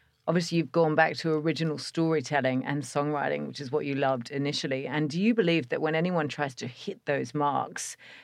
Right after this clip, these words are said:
there's always an, an almost transparency, like, there's, you can almost sense the flatness where people have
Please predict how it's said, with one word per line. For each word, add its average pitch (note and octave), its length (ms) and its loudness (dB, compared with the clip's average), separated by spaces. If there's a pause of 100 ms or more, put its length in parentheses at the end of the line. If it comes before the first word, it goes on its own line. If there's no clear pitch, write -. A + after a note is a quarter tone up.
there's D#3+ 200 2
always F3 420 4
an, D#3+ 220 0 (240)
an F3+ 140 -2
almost F3+ 400 0
transparency, E3 640 2
like, E3 160 4
there's, F3 200 2 (120)
you E3+ 140 0
can F3 160 2
almost F3 360 2
sense E3 300 2
the D#3 140 -6
flatness C#3 560 2
where C#3 100 0
people D3+ 260 0
have D3 120 2